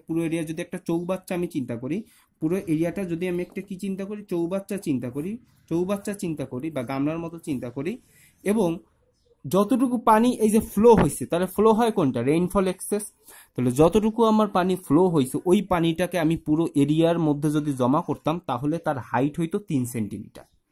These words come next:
বোঝা গেছে? বৃষ্টিপাত হইছে কত? পাঁচ সেন্টিমিটার। বৃষ্টিপাত পাঁচ সেন্টিমিটার বলতে কি বোঝায়? যে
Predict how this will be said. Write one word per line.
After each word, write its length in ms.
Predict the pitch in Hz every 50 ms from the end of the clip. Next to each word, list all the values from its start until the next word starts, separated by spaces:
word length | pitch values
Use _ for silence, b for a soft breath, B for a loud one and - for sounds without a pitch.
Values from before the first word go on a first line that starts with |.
| _ _ _ _ _ _ _ - 110
বোঝা 240 | 110 113 143 147
গেছে? 260 | 143 139 131 - 107 101 - B B B B B B B B -
বৃষ্টিপাত 560 | 135 135 208 214 220 - 285 247 262 240 214
হইছে 180 | 233 214 214 180 147
কত? 280 | 127 113 - 104 107 - - _ -
পাঁচ 140 | 190 196 196 -
সেন্টিমিটার। 440 | 214 196 185 180 147 131 123 113 110
বৃষ্টিপাত 400 | 139 147 - - 196 220 214 -
পাঁচ 140 | 208 196 196 -
সেন্টিমিটার 440 | 226 208 202 220 220 214 208 220 208
বলতে 260 | 196 196 202 196 208
কি 100 | 208 208
বোঝায়? 300 | 165 139 123 110 104 - b b b b b -
যে 180 | 131 143 175